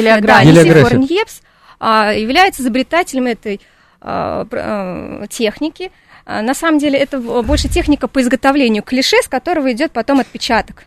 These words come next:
Speaker 3: Я еще, насколько понимаю, проблема вот этой гелиографии в том, что выдержка должна быть просто огромная,
Speaker 2: Да.
Speaker 3: чтоб на этом битуме
Speaker 2: Восемь
Speaker 3: что-то
Speaker 2: часов.
Speaker 3: появилось. Восемь часов. А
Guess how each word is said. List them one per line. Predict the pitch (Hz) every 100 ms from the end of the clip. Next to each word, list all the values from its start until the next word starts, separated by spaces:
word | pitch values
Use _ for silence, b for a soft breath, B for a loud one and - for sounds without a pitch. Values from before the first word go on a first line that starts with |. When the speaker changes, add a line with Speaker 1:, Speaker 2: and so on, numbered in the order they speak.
| _
Speaker 3:
Я | 104 135
еще, | 147 147
насколько | 135 - 143 -
понимаю, | - 123 135 160 175 104
проблема | - 120 139 143 107 95
вот | 101
этой | - 104
гелиографии | 95 117 113 107 113 170 196 - 120
в | -
том, | 127
что | - - 101
выдержка | 127 165 123 - -
должна | 110 110 107 120
быть | 104 92 -
просто | 123 143 - - -
огромная, | 117 120 127 143 123 110 98
Speaker 2:
Да. | 254 226
Speaker 3:
чтоб | -
на | 139
этом | 143 131 123
битуме | 135 165 113 101
Speaker 2:
Восемь | 240 294
Speaker 3:
что-то | - -
Speaker 2:
часов. |
Speaker 3:
появилось. | 127 127 139 196 180 110 - -
Восемь | 113 185 - 135
часов. | - 139 127 95 b b b b b -
А | 117 113